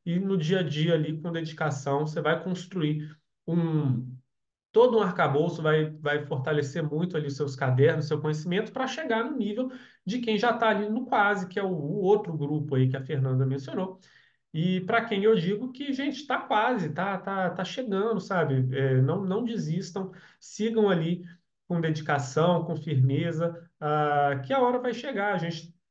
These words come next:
tem concurso todo ano, tem previsão de cinquenta vagas nesse e nos próximos anos, que é algo muito positivo também do concurso, né? Essa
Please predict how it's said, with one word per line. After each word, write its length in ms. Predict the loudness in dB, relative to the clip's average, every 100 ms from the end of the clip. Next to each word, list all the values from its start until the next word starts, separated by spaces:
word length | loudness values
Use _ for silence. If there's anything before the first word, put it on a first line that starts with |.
| _
tem 180 | -4 0
concurso 460 | 0 0 -2 -2 4
todo 260 | 4 6
ano, 380 | 4 4 2 -2
tem 180 | -6 -4
previsão 460 | -4 -4 0 0
de 80 | 0
cinquenta 480 | -4 -6 -2 -2 0
vagas 420 | 2 4 4 2
nesse 280 | 0 -4 -4
e 40 |
nos 140 | -6 -6
próximos 480 | -4 -4 -2 -2 0
anos, 300 | 0 -2 -2
que 100 | 0
é 20 |
algo 180 | 0 0
muito 300 | 0 -2 0
positivo 600 | 0 2 0 -2 -2 0
também 260 | 2 2
do 100 | 2
concurso, 540 | 0 -4 -4 -2 -2 0
né? 240 | 2 2
Essa 420 | 2 0 -2 -2